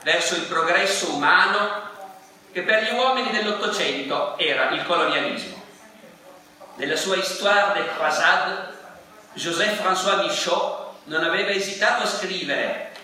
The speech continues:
che se i crociati avessero vinto, l'Egitto, la Siria, la Grecia diventavano colonie cristiane.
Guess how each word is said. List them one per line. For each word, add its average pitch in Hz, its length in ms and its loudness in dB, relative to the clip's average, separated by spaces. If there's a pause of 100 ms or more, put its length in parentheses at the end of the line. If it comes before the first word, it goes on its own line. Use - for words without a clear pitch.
(240)
che 220 80 -6
se 233 140 0
i 226 80 -2
crociati 247 480 4
avessero 214 460 2
vinto, - 680 0 (1040)
l'Egitto, - 1040 -2
la 170 120 2
Siria, 170 960 -2
la 208 220 4
Grecia 240 1000 2
diventavano 190 920 2
colonie 220 580 2
cristiane. - 840 0